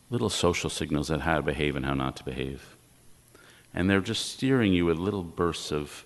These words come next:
of approval. "Do this, don't do that. Go to school, do your homework." And a lot of these neighborhoods,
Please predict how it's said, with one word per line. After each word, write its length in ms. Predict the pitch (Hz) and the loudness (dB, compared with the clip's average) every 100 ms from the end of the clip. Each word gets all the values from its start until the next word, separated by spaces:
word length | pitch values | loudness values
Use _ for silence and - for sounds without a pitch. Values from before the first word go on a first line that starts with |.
| - | -12
of 260 | - - 71 | -12 -8 -8
approval. 760 | 78 - 101 87 71 73 73 - - _ | -6 -2 0 0 0 -2 -6 -16 -20 _
"Do 140 | 110 92 | 0 2
this, 280 | 82 80 | 2 0
don't 220 | - 73 - | 0 0 0
do 100 | 67 | -4
that. 300 | 64 62 - | -4 -6 -2
Go 140 | 101 | 0
to 80 | 78 | 0
school, 440 | - - 67 69 | -2 -2 0 0
do 120 | 69 | 0
your 120 | 85 73 | -2 0
homework." 560 | 67 65 64 64 - - - - - - - _ _ - - - - - | -2 -2 -4 -6 -12 -20 -20 -20 -20 -20 -20 _ _ -20 -20 -20 -14 0
And 360 | 87 90 - 87 | 4 4 2 0
a 60 | |
lot 240 | 98 113 131 | 4 6 6
of 80 | 101 | 4
these 180 | 85 | 2
neighborhoods, 720 | 87 78 76 73 71 - - | 2 2 2 0 0 -2 -8